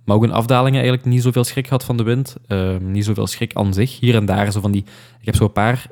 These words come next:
van die bergjes waar ik altijd, eh, het moeilijk op heb.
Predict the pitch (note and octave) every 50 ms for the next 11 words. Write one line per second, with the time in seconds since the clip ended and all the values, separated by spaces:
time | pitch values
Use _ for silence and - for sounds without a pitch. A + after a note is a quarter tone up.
0 | - - A#2 A2+ G#2+ G#2+ F#2+ F#2+ G#2 A#2 A2+ - - - B2 G#2+ G#2 - - A#2+
1 | A#2+ - B2 A2+ - - - - - - G#2 G2 G2 G2 G2 - A#2 G2 A2 A2+
2 | A#2+ C3 C3 C#3+ - D3+ C#3+